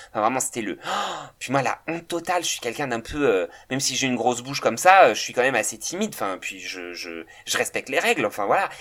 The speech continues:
Je me suis fait, mais démonter, mais vraiment pendant deux, trois bonnes minutes, elle me ruine en anglais devant trente personnes. Et je me dis, mais, ah, après, moi, je ne me démonte pas, je lui dis en-,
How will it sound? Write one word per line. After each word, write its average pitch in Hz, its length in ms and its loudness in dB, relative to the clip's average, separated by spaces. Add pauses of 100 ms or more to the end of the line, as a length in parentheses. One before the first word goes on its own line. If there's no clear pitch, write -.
(140)
Je - 140 -8
me 123 60 -8
suis - 200 -4
fait, 160 140 -12
mais 107 200 -18 (180)
démonter, 220 720 -2
mais 131 120 -2
vraiment 208 240 0
pendant 156 440 0 (680)
deux, 220 300 0
trois 196 300 4
bonnes 156 220 6
minutes, 156 440 -2 (100)
elle 120 240 2
me 120 280 0
ruine 220 500 -2
en 185 140 4
anglais 151 320 2
devant 113 300 -2
trente 202 320 -6
personnes. 175 640 0 (720)
Et 135 160 -4
je 117 160 -4
me 110 120 -4
dis, 127 200 -10
mais, 101 380 -6 (160)
ah, - 340 -12
après, - 320 2
moi, 107 120 -2
je 104 120 -6
ne 101 60 -8
me 101 120 -2
démonte 107 320 0
pas, 170 160 6
je - 140 -4
lui - 80 -16
dis 147 160 -4
en-, 113 120 -6